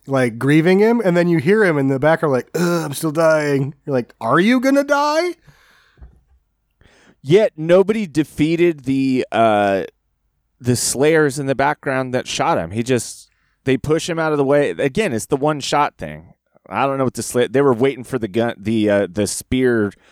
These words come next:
Speaker 2: musket laser to, uh, to recharge.
Speaker 1: The Slayers are around the corner at cover point going, "God, I wish these things would charge up faster, Steve, don't you?" It's like, "Oh, yeah.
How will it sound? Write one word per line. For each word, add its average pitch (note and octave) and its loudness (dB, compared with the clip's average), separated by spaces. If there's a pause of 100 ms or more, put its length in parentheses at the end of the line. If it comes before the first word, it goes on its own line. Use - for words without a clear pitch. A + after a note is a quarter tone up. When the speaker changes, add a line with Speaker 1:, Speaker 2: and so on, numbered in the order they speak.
(160)
Speaker 2:
musket G#2 -2 (120)
laser F#2+ -2
to, F2+ -2
uh, F2 0
to F#2 -4
recharge. F#2+ -2 (520)
Speaker 1:
The B2+ -2
Slayers C3 2
are A#2 -2 (200)
around C3 0
the B2 -4
corner B2 0
at A2 -2
cover B2+ -2
point B2+ 0
going, A#2+ -2 (960)
"God, D3 2
I C3+ 2
wish A#2+ -4
these B2+ -2
things C3+ 0
would A2 -6
charge C3+ 0
up C#3 0
faster, G#2+ -4
Steve, A#2 -2
don't A#2+ 0
you?" B2+ 0
It's C3+ -8
like, A#2+ -10
"Oh, C#3+ 2
yeah. B2+ 0